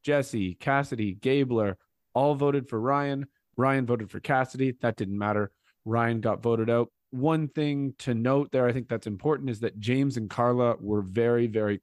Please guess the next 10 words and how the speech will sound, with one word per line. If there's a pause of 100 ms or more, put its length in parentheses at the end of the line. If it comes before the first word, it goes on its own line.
closely
aligned, (340)
and
Carla (100)
ends
up
voting
for
James, (460)
uh,